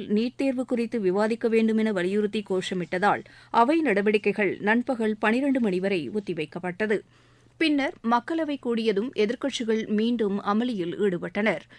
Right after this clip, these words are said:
மாநிலங்களவையில் குடியரசுத் தலைவர் உரைக்கு நன்றி தெரிவிக்கும் தீர்மானத்தின் மீதான விவாதம் தற்போது நடைபெற்று வருகிறது. தமிழகத்தில் மருத்துவ மாணவர் சேர்க்கைக்கான நீட் தேர்வை ரத்து செய்ய வலியுறுத்தி சட்டப்பேரவையில் இன்று தீர்மானம் நிறைவேற்றப்பட்டது.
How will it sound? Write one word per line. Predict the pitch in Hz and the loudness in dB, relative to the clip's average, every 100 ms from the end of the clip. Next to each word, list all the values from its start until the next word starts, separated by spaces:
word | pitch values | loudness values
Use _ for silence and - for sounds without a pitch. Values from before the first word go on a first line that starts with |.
| - - - 220 | -20 -20 -8 2
மாநிலங்களவையில் | 214 226 226 220 202 190 190 185 339 - | 4 4 2 0 0 0 0 -2 -4 -2
குடியரசுத் | 233 233 220 214 208 | 0 0 0 -2 -4
தலைவர் | 202 196 196 185 | -2 0 -2 -2
உரைக்கு | 208 208 214 | -2 0 0
நன்றி | 196 214 277 | 2 0 -2
தெரிவிக்கும் | 269 240 240 220 202 | -2 -2 -4 -4 -2
தீர்மானத்தின் | 190 202 214 214 214 202 | 0 0 0 -2 -2 -2
மீதான | 196 196 208 233 | 0 0 0 -2
விவாதம் | 202 170 196 196 196 202 | -2 0 2 2 0 -2
தற்போது | 208 208 - 214 180 170 - | -4 -6 -2 -2 0 -2 -2
நடைபெற்று | 214 185 180 175 180 | -2 -2 -4 -8 -6
வருகிறது. | 185 180 220 208 180 _ _ - _ 294 | -4 -2 0 2 0 _ _ -20 _ 4
தமிழகத்தில் | 294 381 339 285 285 277 | 4 4 0 -2 -4 0
மருத்துவ | 220 226 294 320 302 247 | 2 2 2 -2 0 2
மாணவர் | 214 226 233 240 | 2 2 0 -2
சேர்க்கைக்கான | 220 202 208 202 202 196 | -2 0 -2 0 0 2
நீட் | 202 240 - | 0 -2 -2
தேர்வை | 233 208 202 | 0 2 2
ரத்து | 196 180 | 0 -4
செய்ய | 208 214 202 | -4 -2 -2
வலியுறுத்தி | 175 185 185 185 220 | 0 -2 -2 -4 -6
சட்டப்பேரவையில் | 220 - 202 269 240 190 196 190 175 | -6 -4 -4 -4 -4 -2 0 0 0
இன்று | 202 202 190 | 0 0 -2
தீர்மானம் | 214 240 233 214 180 180 | -2 -2 -2 -2 -2 -2
நிறைவேற்றப்பட்டது. | 190 170 - 180 180 214 | -2 -4 -6 -10 -6 -2